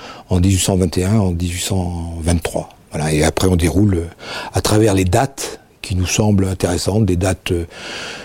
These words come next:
historiques, euh, vraiment, des dates que, de première, ou bien des dates beaucoup plus anecdotiques. Ça nous permet de dérouler, euh, l'histoire de ce métier à travers,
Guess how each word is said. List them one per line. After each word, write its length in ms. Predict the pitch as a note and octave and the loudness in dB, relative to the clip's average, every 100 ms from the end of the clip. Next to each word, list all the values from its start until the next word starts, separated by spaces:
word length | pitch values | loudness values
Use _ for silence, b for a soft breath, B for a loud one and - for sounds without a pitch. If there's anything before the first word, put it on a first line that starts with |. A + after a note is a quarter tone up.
| B | B
historiques, 720 | - - B2+ G#2+ B2 B2+ - | -2 2 4 6 6 4 2
euh, 120 | G#2+ G2 | 0 2
vraiment, 640 | F2 F#2 G#2+ A2 C3 C#3+ | 2 2 4 4 4 2
des 140 | G#2+ | 2
dates 240 | G2 G2+ - | 2 -2 -4
que, 560 | - F#2 F2+ F2+ F2+ | -4 -2 0 -2 -2
de 160 | F2 F2+ | -2 -4
première, 720 | - G2 G2+ G2+ A2+ C3 G2+ | 0 2 4 4 4 4 2
ou 40 | |
bien 240 | F2+ G2 A2+ | 0 2 2
des 220 | G2 F#2+ | 2 0
dates 200 | F#2 A2 | 2 2
beaucoup 260 | F#2+ F2+ - | 0 -2 -4
plus 200 | - G2+ | -2 0
anecdotiques. 680 | F#2 F2 F#2+ - G#2 - - B B B | 0 0 -2 0 -4 -4 -16 B B B
Ça 80 | - | -4
nous 80 | E2+ | 0
permet 280 | F2+ E2 A2+ | 2 4 4
de 80 | G2+ | 4
dérouler, 520 | F#2 E2+ F2+ G#2 G#2+ | 4 2 2 2 2
euh, 300 | E2+ D#2+ D#2+ E2 D#2+ - _ B B B B B - | 0 -2 -4 -6 -14 -20 _ B B B B B -2
l'histoire 500 | G2 F#2 - B2+ C3 | 0 2 2 4 6
de 120 | A2+ | 4
ce 180 | - A#2 | 4 4
métier 800 | A#2+ C3+ C3 - C3+ F3 G3+ - _ b b b b - | 6 4 2 2 6 6 2 -6 _ b b b b -2
à 120 | D3+ | -2
travers, 720 | - C#3 B2+ C3 E3 E3+ - | 0 2 4 4 4 0 -4